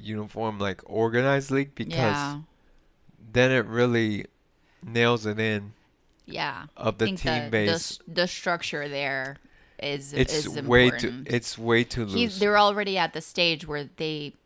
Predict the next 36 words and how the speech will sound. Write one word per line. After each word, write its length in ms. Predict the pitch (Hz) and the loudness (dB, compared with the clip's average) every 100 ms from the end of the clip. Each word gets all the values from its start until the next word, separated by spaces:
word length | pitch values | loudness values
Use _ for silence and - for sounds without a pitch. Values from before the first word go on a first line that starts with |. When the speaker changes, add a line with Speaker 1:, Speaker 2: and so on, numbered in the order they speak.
| - | -12
Speaker 2:
I 80 | 151 | -8
think 240 | 170 165 | -6 -6
they 140 | 151 143 | -6 -8
need 240 | 143 151 | -6 -6
it. 240 | 120 - - _ - - _ | -8 -12 -16 _ -20 -20 _
Speaker 1:
They 140 | 117 131 | -2 2
need 80 | |
Speaker 2:
Not 180 | 208 214 | 6 6
Speaker 1:
it. 40 | 214 | 6
Speaker 2:
like 120 | 220 | 4
Speaker 1:
They 60 | |
Speaker 2:
a 80 | 190 | 2
hard-ass 540 | 185 208 208 190 151 - | 2 4 4 4 -2 -4
structure, 440 | - 143 - 147 | -8 -10 -8 -10
but 180 | 151 139 | -8 2
Speaker 1:
Not 220 | 151 220 | 4 6
Speaker 2:
like, 40 | |
Speaker 1:
a 100 | 226 | 4
hard-ass 340 | 165 190 180 131 | 6 8 8 8
Speaker 2:
okay. 60 | - | 6
Speaker 1:
structure 360 | 120 127 143 | 6 6 4
of 340 | - 120 123 113 | 6 4 2 0
really 360 | 120 147 160 147 | 4 6 8 6
understanding 480 | 143 139 - 131 | 2 -2 -2 -2
the 80 | 123 | -2
game, 240 | 127 139 208 | 2 4 6
Speaker 2:
Really 160 | 226 | 6
Speaker 1:
like, 60 | 233 | 4
Speaker 2:
understanding 540 | 214 208 - 202 196 | 4 0 0 0 0
the 80 | 185 | -2
game, 240 | 175 175 151 | -2 -2 0
Speaker 1:
the 40 | |
competition 800 | 143 139 135 160 147 139 - 135 | 4 4 2 2 2 2 0 0
Speaker 2:
exactly. 20 | |
Speaker 1:
behind 440 | 131 135 127 127 123 | 2 4 2 2 2
it, 260 | 120 113 | 2 2